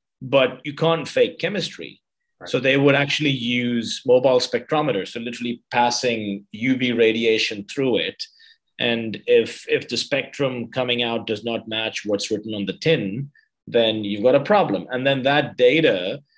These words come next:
Speaker 1: is then sold to pharmacies. Pharmacies pay us a monthly subscription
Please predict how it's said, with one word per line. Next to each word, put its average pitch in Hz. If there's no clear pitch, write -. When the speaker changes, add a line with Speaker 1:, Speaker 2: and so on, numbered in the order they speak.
Speaker 1:
is 117
then 113
sold 131
to 120
pharmacies. 160
Pharmacies 135
pay 127
us -
a 127
monthly 113
subscription 143